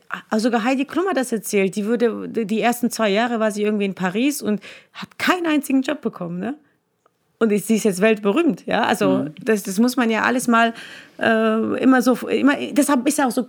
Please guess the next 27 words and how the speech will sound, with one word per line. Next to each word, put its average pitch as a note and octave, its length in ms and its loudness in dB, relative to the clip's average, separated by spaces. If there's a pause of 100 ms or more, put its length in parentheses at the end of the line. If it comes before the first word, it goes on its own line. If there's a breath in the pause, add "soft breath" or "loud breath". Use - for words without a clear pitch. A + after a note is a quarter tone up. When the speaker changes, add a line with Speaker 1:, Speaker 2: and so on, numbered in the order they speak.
Speaker 1:
cool, C4 340 2
Geschichten A3+ 480 0
von A3 220 0
sehr G#3+ 140 2
bekannten G3+ 340 -4
Leuten F#3+ 340 -2
sich F3+ 80 -2
Speaker 2:
Ja, D3 100 0
Speaker 1:
mal F#2+ 60 -2
Speaker 2:
naja, D#3 300 2
so D#3+ 100 0
die D3 140 0
Speaker 1:
anzugucken. F3 260 2
Speaker 2:
Clooney, C#3 220 4
äh, A#2+ 320 0 (320)
Geschichte C#3 400 -4
mit B2+ 180 -4
späte C#3 360 -4
Karriere C3 440 0
Speaker 1:
Ja. A3 140 2
Speaker 2:
und B3 120 -6 (360 loud breath)
mit C3+ 140 -8
vierzig D3+ 320 -10
ersten C3+ 220 -6
Durchbruch D3 380 -4
ist - 160 -12
ja B2+ 300 -6